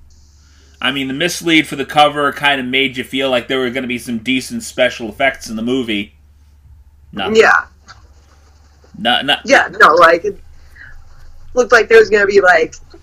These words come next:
Speaker 2: fucking anti-gravity shit and superpowers and fucking explosions and, like, I don't know, someone destroying a city.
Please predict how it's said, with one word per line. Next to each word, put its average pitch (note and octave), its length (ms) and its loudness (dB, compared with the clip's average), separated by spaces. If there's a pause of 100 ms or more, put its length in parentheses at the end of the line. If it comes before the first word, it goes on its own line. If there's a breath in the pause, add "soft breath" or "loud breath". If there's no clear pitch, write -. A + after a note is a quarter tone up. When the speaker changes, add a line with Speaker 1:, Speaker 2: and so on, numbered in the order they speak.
(440)
Speaker 2:
fucking - 320 0
anti-gravity B3 640 4
shit B3 420 2
and G#3+ 340 -10
superpowers B3+ 1080 4
and A3 200 -6
fucking A3+ 260 0
explosions D4 920 0
and, B3 260 -10 (200)
like, A3 280 2 (240)
I C#4 120 6
don't C#4 140 6
know, B3+ 220 0
someone C#4 340 -4
destroying C4+ 420 0
a B3 40 -2
city. D4 420 -8